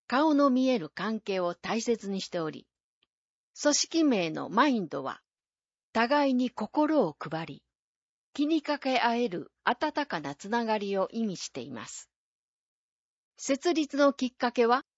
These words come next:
医学部生時代にタイの病院で実習していた時、日本人患者の通訳をしたところ、「君は名医だ」と深く感謝されました。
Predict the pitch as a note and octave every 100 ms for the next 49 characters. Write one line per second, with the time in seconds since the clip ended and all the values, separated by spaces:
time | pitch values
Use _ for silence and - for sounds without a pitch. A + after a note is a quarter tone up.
0 | _ _ _ _ _ _ _ _ _ -
1 | C4 E4+ - D4 D#4+ - D4 C#4+ C4+ A#3+
2 | F3 D#3 C#3+ - D#4+ B3 F3 D3+ E3+ E3+
3 | E3 D3+ D#3 D#3 G#3 - D4 C4+ - A#3
4 | A3 G#3 F#3+ F#3 F#3 E3+ _ _ _ _
5 | _ _ _ C4 C#4+ F4 E4 D4 D4+ C#4+
6 | C#4+ B3+ F3+ D#3+ D#3+ - C#4 F3+ C#3+ D3
7 | D3 - C#3+ C#3+ C#3 D3+ - _ _ _
8 | _ _ _ _ - F#3+ A#3+ C#4 B3+ A#3+
9 | A3+ D#4+ D4+ F3+ - - _ _ C#4+ C#4
10 | _ - A#3+ E4 - G#3+ A#3 A3 F3 -
11 | D3 D3 C#3 - - -